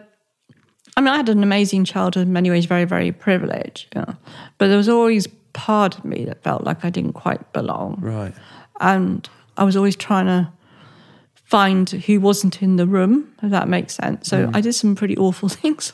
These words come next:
Speaker 1: I went to, um, Downing Street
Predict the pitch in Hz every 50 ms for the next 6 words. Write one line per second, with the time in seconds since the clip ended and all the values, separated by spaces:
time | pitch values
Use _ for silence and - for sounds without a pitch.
0 | - 247 - _ - - - - - 254 233 - - _ - - 240 240 240 247
1 | 247 233 240 - - - 226 220 220 214 208 202 202 202 202 196 196 190 180 -
2 | - _ _ _ _ _ _ _ _ _ _ _ _ _ _ - - _ _ _
3 | _ _ _ _ _ - - - - 220 202 202 196 185 180 165 165 156 - -
4 | - - 98 113 165 - 165 -